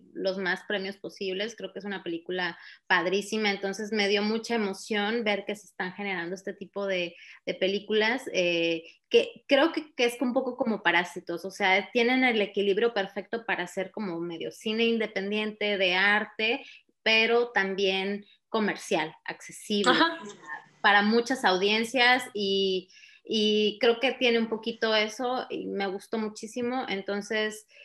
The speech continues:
Speaker 1: sí, sin duda, pues, esta pandemia ocasiona, pues, un retraso y, y, y un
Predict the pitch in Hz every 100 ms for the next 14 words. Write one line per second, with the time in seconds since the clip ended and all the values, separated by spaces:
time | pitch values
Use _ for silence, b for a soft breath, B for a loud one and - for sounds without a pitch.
0 | B - - 254 247 247 220 220 233 240
1 | 233 233 202 202 - 214 202 196 196 202
2 | 202 190 185 - 190 185 190 185 175 -
3 | 185 185 185 190 190 185 208 190 185 180
4 | 170 - 180 165 185 185 180 175 185 185
5 | 185 185 180